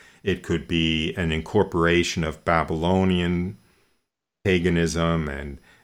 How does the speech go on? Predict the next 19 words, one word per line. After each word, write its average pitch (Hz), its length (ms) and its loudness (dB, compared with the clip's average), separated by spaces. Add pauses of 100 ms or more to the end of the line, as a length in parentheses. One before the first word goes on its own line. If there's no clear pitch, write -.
(120)
and, 76 540 -6
uh, 82 320 -12
Egyptian 85 960 0 (160)
idol 87 360 0
worship 82 520 0
and 82 140 -2
all 85 160 2
kinds 90 580 -2
of 78 260 -2 (840)
different 92 340 2
streams 98 640 4
from 82 240 -2
around 80 320 2
the 78 60 -2
Middle 78 320 -2
East 113 300 4
that 78 120 -2
somehow 78 400 -2
got, 76 420 -4